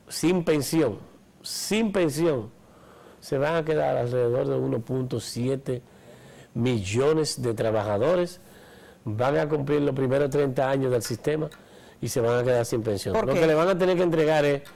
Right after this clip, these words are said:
Speaker 2: Eh, lo que tienen acumulado.
Speaker 1: lo que tienen acumulado, que ¿Qué por qué? ¿Sabe por qué, Eddie? Porque a como van las cosas,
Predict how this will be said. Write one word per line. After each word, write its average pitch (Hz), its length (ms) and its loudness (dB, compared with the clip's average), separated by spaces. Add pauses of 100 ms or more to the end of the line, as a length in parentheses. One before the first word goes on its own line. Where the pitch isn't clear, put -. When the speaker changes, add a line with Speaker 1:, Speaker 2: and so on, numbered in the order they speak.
(120)
Speaker 2:
Eh, 220 160 0
lo 214 120 2
que 214 100 -2
tienen 214 260 -2
acumulado. 180 480 -2
Speaker 1:
lo 135 80 2
que 139 80 2
tienen 147 220 2
acumulado, 147 760 4 (1000)
que 156 520 2 (760)
¿Qué 165 120 2
por 208 220 2
qué? 202 320 2 (500)
¿Sabe 180 260 2
por 190 180 -2
qué, 165 160 2
Eddie? 113 260 -2 (1160)
Porque 131 360 0
a 123 140 0
como 127 260 0
van 170 200 2
las 185 160 -4
cosas, 113 580 -6